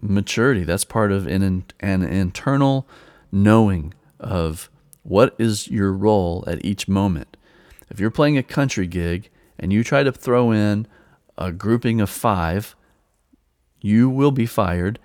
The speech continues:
and you should be fired because you are not, you're, you're, you're being, you're performing without discipline. And it's so important to have discipline with whatever it is you're doing.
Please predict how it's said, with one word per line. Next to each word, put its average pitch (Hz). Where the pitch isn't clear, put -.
and 95
you 104
should 135
be 98
fired 82
because 92
you 113
are 92
not, 104
you're, 101
you're, 98
you're 95
being, 107
you're 101
performing 120
without 98
discipline. 90
And 104
it's 110
so 160
important 107
to 101
have 120
discipline 98
with 87
whatever 117
it 117
is 104
you're 92
doing. 98